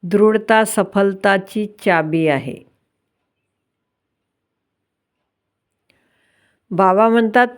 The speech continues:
सुरुवातीला जसे साक्षात्कार झाले तसे शेवटी पण होतील,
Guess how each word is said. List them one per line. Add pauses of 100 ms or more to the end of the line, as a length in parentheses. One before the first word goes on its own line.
(120)
सुरुवातीला
जसे
साक्षात्कार
झाले (920)
तसे
शेवटी
पण
होतील,